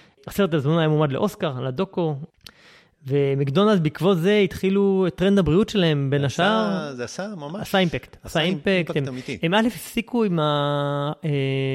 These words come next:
Speaker 1: סופר סייז, אה,
Speaker 2: מהמם.
Speaker 1: להציע סופר סייז, כאילו, להגדיל בשקל
Speaker 2: מהמם.
Speaker 1: וחצי, בשקל תשעים.
Speaker 2: והתחילו להציע את
Speaker 1: התחילו להציע
Speaker 2: הסלט,
Speaker 1: סלטים
Speaker 2: ו-
Speaker 1: וכאלה,
Speaker 2: ויש
Speaker 1: כן.
Speaker 2: להם שלט על הערכים התזונתיים,
Speaker 1: כן,
Speaker 2: חייב להיות בכל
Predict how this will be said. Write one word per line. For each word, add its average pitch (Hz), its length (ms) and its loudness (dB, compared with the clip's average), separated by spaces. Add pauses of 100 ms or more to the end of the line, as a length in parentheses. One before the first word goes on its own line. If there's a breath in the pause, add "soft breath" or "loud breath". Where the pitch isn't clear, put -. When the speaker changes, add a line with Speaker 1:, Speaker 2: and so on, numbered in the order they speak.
(120)
Speaker 1:
סופר 185 300 -4
סייז, 165 320 0
אה, 147 60 -2
Speaker 2:
מהמם. 139 760 -2
Speaker 1:
להציע 139 280 -2
סופר 165 280 -8
סייז, 127 320 -6
כאילו, 127 280 -6
להגדיל 131 260 -4
בשקל 131 280 -6
Speaker 2:
מהמם. 123 240 -6
Speaker 1:
וחצי, 143 200 -4
בשקל 127 300 -4
תשעים. 170 340 -2
Speaker 2:
והתחילו 135 300 -6
להציע 98 320 -8
את - 100 -12
Speaker 1:
התחילו 143 200 -2
להציע 160 160 -2 (100)
Speaker 2:
הסלט, 135 60 -4 (220)
Speaker 1:
סלטים 180 280 -2
Speaker 2:
ו- 127 40 -6
Speaker 1:
וכאלה, 170 500 -6
Speaker 2:
ויש 190 160 -2
Speaker 1:
כן. 196 60 -4
Speaker 2:
להם 101 140 -4
שלט 101 400 -6
על 95 200 -8
הערכים 92 680 -10
התזונתיים, 123 800 -8
Speaker 1:
כן, - 40 -18
Speaker 2:
חייב 147 240 -2
להיות 98 160 -6
בכל 151 120 -6